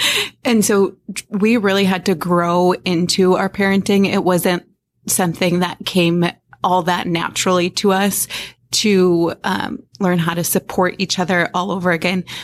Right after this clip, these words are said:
What about for you, Colin? How do you, how do you best support Abby in those early days?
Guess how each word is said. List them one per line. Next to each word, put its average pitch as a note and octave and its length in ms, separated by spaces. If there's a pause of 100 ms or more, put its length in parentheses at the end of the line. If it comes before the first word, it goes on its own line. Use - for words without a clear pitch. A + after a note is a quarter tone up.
(120)
What A#3 140
about D4+ 280
for B3+ 140
you, G3 260
Colin? D#3+ 560 (240)
How G3+ 180
do G#3 120
you, A#3 200
how A3 200
do A#3+ 40
you B3+ 120
best G#3 340
support G3+ 400
Abby F#3+ 500
in F#3 140
those F3 240
early F#3 300
days? - 440